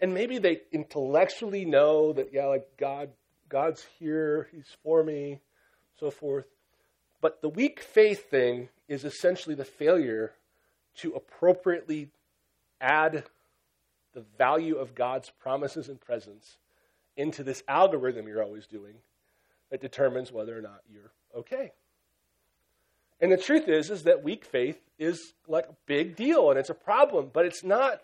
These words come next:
something you're just stuck with. You know, in verse six of Hebrews eleven, it says, "Without faith it's impossible to please him, for who would ever draw near to God must believe that he exists and that he rewards those who seek him."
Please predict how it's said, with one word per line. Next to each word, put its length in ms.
something 340
you're 80
just 200
stuck 360
with. 180
You 80
know, 140
in 180
verse 300
six 280
of 120
Hebrews 340
eleven, 460
it 40
says, 220
"Without 340
faith 300
it's 160
impossible 640
to 80
please 380
him, 340
for 140
who 120
would 160
ever 180
draw 280
near 320
to 80
God 360
must 280
believe 340
that 120
he 120
exists 500
and 120
that 120
he 140
rewards 560
those 300
who 100
seek 360
him." 180